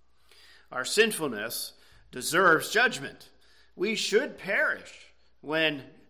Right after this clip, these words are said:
we come into the presence of God. But instead, God dwells in our midst because Jesus took our judgment and lived a perfect life for us. Now, God is not overlooking our sin. He has provided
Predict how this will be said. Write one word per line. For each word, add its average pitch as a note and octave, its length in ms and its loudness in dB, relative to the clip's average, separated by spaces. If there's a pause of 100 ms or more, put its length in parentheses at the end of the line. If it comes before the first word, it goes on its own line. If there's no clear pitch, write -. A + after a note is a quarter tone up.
(140)
we D3 140 -4
come E3 280 2
into C#3 160 -4
the B2+ 80 -10
presence C3 600 -2
of A2 120 -16
God. C#3+ 460 -8 (960)
But - 100 -18
instead, C#3+ 680 2 (320)
God E3 300 2
dwells E3 440 2
in D#3+ 80 -4
our B2 140 2
midst G#2 460 -12 (360)
because B2+ 640 -4
Jesus A2+ 720 -12
took B2 220 -14
our A2+ 140 -6
judgment B2+ 580 -2
and A#2 160 -14
lived A#2+ 240 -6
a C#3 60 -10
perfect A#2+ 420 -12
life F#2 220 -12
for - 260 -12
us. - 280 -18 (460)
Now, D3 60 -4
God G3 260 0
is F#3 140 -8
not F#3+ 180 0
overlooking E3 760 0
our B2+ 260 -2
sin. - 480 -4 (840)
He C3+ 220 -4
has C#3+ 220 0
provided D#3 800 0